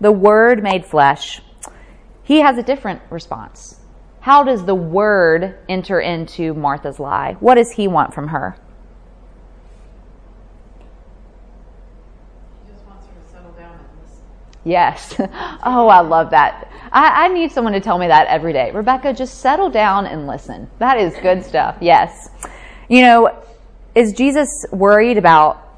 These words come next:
Speaker 1: how clean her house is or what she can do? No,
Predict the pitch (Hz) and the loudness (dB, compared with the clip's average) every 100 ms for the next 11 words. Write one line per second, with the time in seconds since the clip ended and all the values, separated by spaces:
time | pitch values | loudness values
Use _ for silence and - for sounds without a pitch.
0 | - - - 180 170 185 175 180 160 147 | -20 -20 -4 -2 -2 -6 -8 -8 -8 -8
1 | 156 - 180 180 - - 165 165 - - | -8 -6 -6 -6 -12 -8 -2 0 -2 -6
2 | 180 165 147 147 170 - - - - - | -12 -8 -6 -6 -8 -14 -20 -20 -20 -20
3 | - - - - - - - - - - | -20 -20 -20 -20 -20 -20 -20 -20 -20 -20
4 | - 247 226 214 165 107 110 | -14 -6 -2 2 2 0 -6